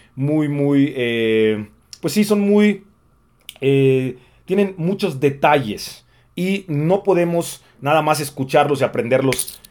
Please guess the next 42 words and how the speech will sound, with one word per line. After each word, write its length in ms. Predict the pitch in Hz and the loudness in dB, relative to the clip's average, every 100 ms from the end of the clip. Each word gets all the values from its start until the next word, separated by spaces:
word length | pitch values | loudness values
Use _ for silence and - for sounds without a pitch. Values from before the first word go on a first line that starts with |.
| - | -6
eh, 580 | 117 113 110 107 110 127 | -2 2 4 4 2 -2
des-, 240 | 117 113 101 | -4 -4 -6
desde 380 | 127 131 117 113 | -10 -6 -4 -2
la 100 | 113 | -2
primera 260 | 120 123 | -2 -2
vez. 140 | 107 101 | -2 -2
Así 160 | 104 | -4
que 80 | 139 | -6
tienen 200 | 139 147 | -4 -2
que 80 | 143 | 0
ver 100 | 147 | 0
el 60 | 139 | 2
video 160 | 143 | 2
varias 240 | 151 160 160 | 4 2 0
veces 280 | 175 175 | -2 -2
y 60 | 143 | -2
ap-, 220 | 131 - | -2 -4
y 60 | 135 | -10
tomar 220 | 135 143 | -4 -2
apuntes 400 | 160 160 160 170 | -2 -6 -8 -6
para 260 | - 147 143 | -2 -2 -2
que 220 | 143 147 - - | -4 -6 -16 -6
vayan 260 | 123 135 | -4 -2
recordando 540 | 123 113 107 104 104 95 | -4 -6 -4 -4 -6 -8
poco 200 | 98 104 | -10 -10
a 40 | |
poco. 200 | 92 131 | -10 -2
Muy 120 | 202 | 2
bien, 180 | 233 117 - - - | 4 2 -4 -12 0
comencemos 680 | 180 180 226 202 180 - - - - | 0 4 4 4 2 0 -14 -20 -6
con 360 | 170 180 180 180 | 2 4 4 -2
el 140 | 143 | -4
primer 280 | 139 156 165 | 0 0 2
punto. 320 | 269 285 131 | 0 2 0
El 100 | 120 | 2
verbo 260 | 117 160 190 | 4 4 2
to 100 | 165 | -2
be 200 | 151 165 | -4 -2
es 160 | 131 156 | -2 -2
un 100 | 143 | 2
verbo 240 | 117 123 | 2 2
irregular. 600 | 131 151 170 277 156 - | 2 2 2 4 4 0